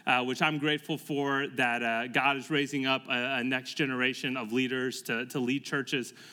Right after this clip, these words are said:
all across our, our nation. And the reality is there's a massive shortage in ministry right now. Churches are struggling to,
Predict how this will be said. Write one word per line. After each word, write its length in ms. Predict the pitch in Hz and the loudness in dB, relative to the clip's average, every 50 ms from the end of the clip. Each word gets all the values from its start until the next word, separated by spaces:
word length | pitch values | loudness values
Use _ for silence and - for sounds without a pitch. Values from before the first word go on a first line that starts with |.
| - - | -12 -2
all 200 | - 151 143 151 | 0 2 2 2
across 420 | 147 - - 165 147 143 139 - - | 2 0 0 2 2 2 0 0 -2
our, 100 | 147 135 | -2 0
our 140 | 131 139 | 0 2
nation. 420 | 135 143 147 147 139 - 156 123 127 | 2 2 2 2 0 -2 -4 -4 -2
And 80 | 135 | -2
the 60 | 135 135 | 0 4
reality 400 | 143 151 156 160 156 151 156 160 | 4 4 4 4 0 0 0 0
is 140 | 160 147 | 0 -2
there's 180 | - 160 147 139 | -2 -2 0 0
a 80 | 156 139 | 0 0
massive 640 | 131 131 139 147 147 160 156 151 - - 165 135 | 0 2 4 4 4 4 2 -2 -2 -4 -2 -2
shortage 540 | - - - 175 170 165 147 143 139 120 - | -2 -2 0 2 2 2 2 2 0 0 -2
in 200 | - 143 143 143 | -2 0 2 2
ministry 460 | 143 151 175 170 - - - 143 127 | 2 2 2 -2 -4 -2 -2 0 0
right 200 | 113 120 123 120 | 0 0 -2 -2
now. 280 | 120 113 110 107 107 - - - - - - - | 0 0 0 0 -2 -6 -12 -20 -20 -20 -6 2
Churches 360 | - 170 151 - 175 160 175 | 2 2 2 2 -2 0 0
are 80 | 156 | -2
struggling 640 | 135 - - 175 165 160 160 147 160 156 156 156 151 135 | -2 0 0 2 2 2 2 0 0 0 0 0 -2 0
to, 300 | - 160 139 131 120 | 0 0 0 0 -2